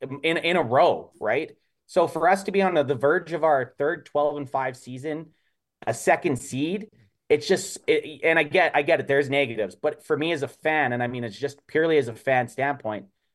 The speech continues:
I'm exci-, I'm excited for this opportunity. And the, the path to the Super Bowl looks the easiest it's been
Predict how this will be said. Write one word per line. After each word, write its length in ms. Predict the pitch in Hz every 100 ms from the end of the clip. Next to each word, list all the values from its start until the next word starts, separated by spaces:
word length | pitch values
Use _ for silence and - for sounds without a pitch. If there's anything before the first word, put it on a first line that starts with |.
| _ _ -
I'm 140 | 160
exci-, 340 | 160 - 135 131
I'm 180 | 143 147
excited 500 | - 139 156 151 113
for 120 | 107
this 200 | 107 -
opportunity. 720 | 107 98 - 147 113 98 101 - _ _ -
And 300 | 135 135 127
the, 140 | 123 127
the 240 | - 143
path 360 | - 160 170 -
to 80 | 143
the 80 |
Super 260 | 123 - -
Bowl 340 | 120 120 117 _ _ _ -
looks 260 | 156 170 -
the 160 | 143
easiest 460 | 151 156 143 135 135
it's 160 | 107
been 520 | 98 139 156 120 113